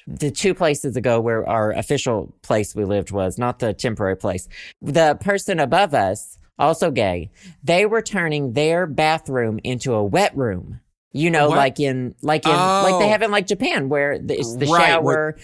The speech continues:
Speaker 2: the
Speaker 1: it's just a
Speaker 2: entire
Speaker 1: drain.
Speaker 2: Right, the
Speaker 1: Yes.
Speaker 2: entire bathroom can get wet.
Speaker 1: Imagine.
Speaker 2: That sounds
Speaker 1: Just,
Speaker 2: so
Speaker 1: you
Speaker 2: nice.
Speaker 1: don't, you don't even have to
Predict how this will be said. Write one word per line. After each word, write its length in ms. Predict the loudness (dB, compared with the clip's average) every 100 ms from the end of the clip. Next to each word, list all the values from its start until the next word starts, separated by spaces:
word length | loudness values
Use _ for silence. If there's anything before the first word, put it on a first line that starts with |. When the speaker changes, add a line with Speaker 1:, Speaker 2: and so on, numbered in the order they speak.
| -20 _ -8
Speaker 2:
the 200 | -2 0
Speaker 1:
it's 160 | 2
just 180 | 0 2
a 40 |
Speaker 2:
entire 100 | 2
Speaker 1:
drain. 600 | 4 4 4 0 -4 -6 -10 _ _ _
Speaker 2:
Right, 300 | -4 0 2
the 60 | 2
Speaker 1:
Yes. 60 | -2
Speaker 2:
entire 420 | -2 -2 0 0
bathroom 460 | 4 2 2 -2 -2
can 160 | -2
get 160 | -2 -4
wet. 420 | -4 -6 -8 -14 -18 _ -2 0 0
Speaker 1:
Imagine. 840 | 0 0 -2 -4 -6 -8 -10 -18 -20 -12
Speaker 2:
That 140 | -6
sounds 180 | 0 0
Speaker 1:
Just, 100 | 0
Speaker 2:
so 100 | 0
Speaker 1:
you 120 | 2
Speaker 2:
nice. 40 | 4
Speaker 1:
don't, 440 | 2 0 -10 -16 _
you 200 | -2 0
don't 180 | 0 0
even 200 | -2 -2
have 240 | -2 -2
to 120 | -2